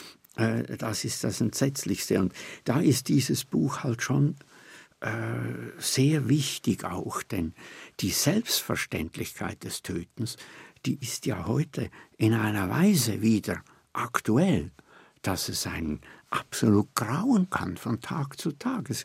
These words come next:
wird auch nicht reflektiert. Wir reflektieren über tausend Dinge, die in der Gesellschaft anders sein sollten. Und, aber dass es selbstverständlich ist, dass man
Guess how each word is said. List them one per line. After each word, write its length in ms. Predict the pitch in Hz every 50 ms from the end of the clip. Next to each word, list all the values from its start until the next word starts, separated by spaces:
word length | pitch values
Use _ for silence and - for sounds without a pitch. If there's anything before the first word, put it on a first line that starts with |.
| - - - -
wird 400 | 170 127 139 180 - - - -
auch 280 | 160 165 175 175 -
nicht 340 | - 156 160 156 - - -
reflektiert. 840 | 160 160 156 139 - 170 170 170 - - - - - - - - -
Wir 160 | 156 143 143
reflektieren 800 | 147 147 139 - - - - - - - 170 185 165 - 151 131
über 280 | - - 139 139 143 139 - - - - -
tausend 640 | - - 156 160 196 185 165 139 - 160 156 139 139 -
Dinge, 280 | 185 175 160 156 151
die 180 | 139 143 143 147
in 100 | 156 151
der 120 | - -
Gesellschaft 680 | - 139 135 120 143 135 - 160 - 143 139 139 - -
anders 400 | 143 143 139 - - 139 139 -
sein 240 | - - - - 127
sollten. 500 | - - - - - 139 - - - -
Und, 200 | 139 147 175 - - - - - - - - - - -
aber 280 | - 123 117 135 131 - - - - - _ -
dass 280 | 135 120 117 - -
es 260 | 123 107 - - - - _ _ - -
selbstverständlich 1200 | 110 - - - - 120 143 196 233 - - - 160 139 - - 143 120 120 131 - 123 117 -
ist, 260 | 113 98 - - -
dass 220 | 110 104 - -
man 220 | - 107 90 90